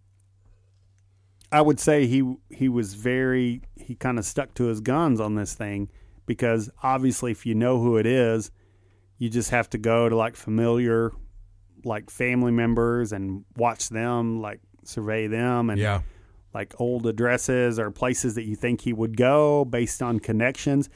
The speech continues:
Speaker 1: He'd have to disciplined. He'd have to be
Speaker 2: There you
Speaker 1: very
Speaker 2: go.
Speaker 1: disciplined
Speaker 2: Yeah.
Speaker 1: not to, to do those things. Say, "Hey, if I rob this bank and go, I can never go to any of these places again."
Speaker 2: 'Cause there's, I've heard it said before that you can't successfully hide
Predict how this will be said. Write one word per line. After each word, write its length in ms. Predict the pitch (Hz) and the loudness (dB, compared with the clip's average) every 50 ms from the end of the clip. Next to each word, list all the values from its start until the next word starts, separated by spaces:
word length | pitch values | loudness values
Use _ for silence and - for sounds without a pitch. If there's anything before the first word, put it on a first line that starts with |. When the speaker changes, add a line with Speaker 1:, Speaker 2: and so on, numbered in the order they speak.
| - - _ - - - | -20 -20 _ -16 -6 0
Speaker 1:
He'd 140 | 139 143 | 0 2
have 160 | 135 151 160 131 | 2 2 0 2
to 120 | - 143 | 0 0
disciplined. 680 | 139 - - 120 139 139 - - 123 104 107 107 104 101 - - - - | 0 0 -2 2 2 2 2 0 -4 -4 -4 -4 -6 -8 -10 -14 -8 -2
He'd 140 | - 139 143 | 2 4 4
have 120 | 156 147 - | 4 4 4
to 60 | 175 | 4
be 100 | 165 175 175 | 6 6 8
Speaker 2:
There 100 | 175 165 | 8 6
you 40 | 170 | 6
Speaker 1:
very 100 | 175 - | 6 4
Speaker 2:
go. 100 | 123 120 | 4 6
Speaker 1:
disciplined 680 | 160 208 220 - 202 156 - 139 117 107 107 113 123 | 6 4 4 4 0 0 0 0 0 2 2 2 2
Speaker 2:
Yeah. 200 | 127 110 104 98 - - _ _ - | 2 0 -2 -6 -10 -14 _ _ 2
Speaker 1:
not 400 | 123 127 131 139 147 156 - - | 4 6 6 6 4 2 -2 -2
to, 380 | - 135 120 117 117 117 127 - _ _ - - | 0 2 4 4 2 2 0 -4 _ _ -8 -4
to 280 | - 123 117 113 113 | -2 0 0 0 0
do 340 | 110 107 101 101 147 226 285 | -2 -2 2 2 4 4 4
those 220 | 240 151 110 104 - | 4 2 0 0 -2
things. 280 | 117 107 104 104 98 | -2 -2 -2 -2 -2
Say, 400 | - - 113 110 107 107 110 120 - | -2 -2 0 0 2 0 0 -2 -2
"Hey, 180 | - 143 147 135 | -2 -2 0 0
if 120 | 120 - | -2 -2
I 60 | 120 | -4
rob 220 | 110 110 113 120 135 | -2 -2 -2 -2 -4
this 160 | 156 151 - | -6 -6 -6
bank 380 | 139 131 123 135 139 139 135 - - | -4 -4 -4 -2 -4 -6 -8 -10 -8
and 180 | 113 110 110 | -6 -4 -2
go, 440 | 107 127 139 131 117 107 107 110 - _ _ _ _ _ _ _ _ _ - | 0 2 2 2 2 0 -2 -4 -6 _ _ _ _ _ _ _ _ _ -12
I 60 | 107 | -10
can 320 | - - 104 101 104 110 | -8 -6 -4 -2 0 0
never 360 | 113 120 123 113 117 110 110 | 2 2 2 0 0 -2 -2
go 260 | 107 98 - 123 117 110 | -2 -4 -2 -2 0 0
to 80 | 107 107 | 0 0
any 140 | 107 110 | -2 -2
of 80 | 110 104 | -2 -4
these 160 | 110 107 101 | -4 -6 -8
places 400 | - - - 113 104 - 107 98 | -8 -8 -8 -8 -8 -8 -8 -8
again." 400 | 101 95 104 107 104 104 101 98 | -8 -8 -8 -8 -8 -8 -8 -6
Speaker 2:
'Cause 180 | 90 - 175 160 | -2 0 2 4
there's, 140 | 175 190 156 | 4 4 4
I've 160 | 160 165 165 | 4 4 4
heard 160 | 151 180 190 | 4 4 2
it 80 | 170 143 | 2 2
said 160 | 117 165 170 147 | 2 2 2 2
before 280 | 151 117 - 160 156 147 | 2 0 2 2 2 2
that 80 | 139 120 | 2 2
you 120 | 127 139 | 0 -2
can't 440 | 135 - 139 151 147 135 127 - - | 0 0 2 2 2 2 0 -4 -6
successfully 800 | - - 139 113 - - - 139 135 - - - 117 120 117 | -4 -4 -4 -4 -2 0 2 2 2 0 -2 -2 0 0 0
hide 500 | 107 90 123 120 113 107 104 101 95 101 | 0 0 0 0 2 2 0 0 0 -2